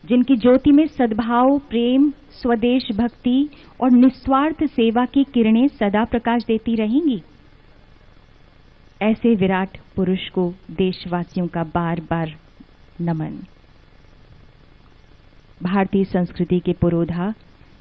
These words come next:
जिन्होंने अपना सर्वस्व मां भारती के चरणों में अर्पित किया। देश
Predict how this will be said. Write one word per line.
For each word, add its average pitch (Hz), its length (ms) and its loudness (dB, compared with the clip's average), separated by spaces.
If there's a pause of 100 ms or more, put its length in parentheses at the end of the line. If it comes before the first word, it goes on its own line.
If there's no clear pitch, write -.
जिन्होंने 220 400 4
अपना 226 260 -2
सर्वस्व 226 720 -2
मां 208 300 -2
भारती 190 440 -4
के 226 160 -4
चरणों 190 460 -4
में 220 260 -6
अर्पित 156 340 -10
किया। 160 280 -16 (1400)
देश 185 220 0